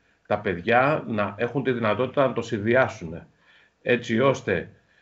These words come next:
ε, καταρχάς, να ξεφύγουμε από την, ε, κατά τη γνώμη μου, λάθος, ε, εκτίμηση και προσανατολισμό που έχουν πολλές οικογένειες, να προσπαθούν να κάνουν τα παιδιά τους επαγγελματίες μπασκετμπολίστες.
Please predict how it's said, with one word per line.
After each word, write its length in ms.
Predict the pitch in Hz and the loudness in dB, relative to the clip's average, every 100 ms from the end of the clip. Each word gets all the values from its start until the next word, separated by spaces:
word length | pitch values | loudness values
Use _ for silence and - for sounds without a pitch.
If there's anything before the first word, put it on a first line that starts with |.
| _ _ _ _ _ - | _ _ _ _ _ -4
ε, 240 | 107 104 | 2 2
καταρχάς, 800 | 107 123 123 117 160 123 - - | 2 0 0 2 4 4 2 -10
να 120 | 117 | -10
ξεφύγουμε 480 | 117 127 - 180 165 | -8 -6 0 0 2
από 220 | 147 123 | 0 0
την, 420 | 117 123 117 110 110 | -4 -2 -2 0 0
ε, 480 | 107 104 98 95 92 95 - _ _ - _ - 110 | 0 0 0 -2 -2 -6 -10 _ _ -20 _ -14 -12
κατά 220 | - 110 104 | -6 -2 0
τη 100 | 104 | 2
γνώμη 220 | 131 139 | 4 4
μου, 120 | 131 | 6
λάθος, 580 | 123 143 143 139 117 - | 8 8 6 2 -2 -4
ε, 1040 | 107 98 90 87 82 90 - - - - - _ _ _ _ | 0 0 0 -4 -6 -8 -10 -12 -16 -18 -20 _ _ _ _
εκτίμηση 760 | 104 104 101 139 127 107 113 131 | -6 -6 0 2 4 2 0 -4
και 100 | - | -4
προσανατολισμό 840 | 117 120 104 104 101 92 98 123 | -6 -2 0 0 0 -2 0 0
που 180 | 127 107 | 0 0
έχουν 260 | 113 131 104 | 0 0 0
πολλές 280 | 101 113 | 0 0
οικογένειες, 1040 | 143 113 101 101 104 101 117 139 139 - _ | 0 0 0 2 2 2 0 -2 -6 -14 _
να 260 | 107 104 101 | -6 -2 0
προσπαθούν 480 | 107 104 98 143 | -2 -2 -2 2
να 100 | 139 | 2
κάνουν 460 | 120 123 127 131 127 | 4 4 2 0 0
τα 120 | 117 | 0
παιδιά 340 | 98 95 117 117 | 0 0 0 0
τους 220 | 127 123 | -2 -4
επαγγελματίες 720 | 110 104 104 98 98 104 117 | -4 -2 0 0 0 0 0
μπασκετμπολίστες. 840 | 113 107 92 95 92 - - - | -2 -4 -2 0 -2 -4 -16 -20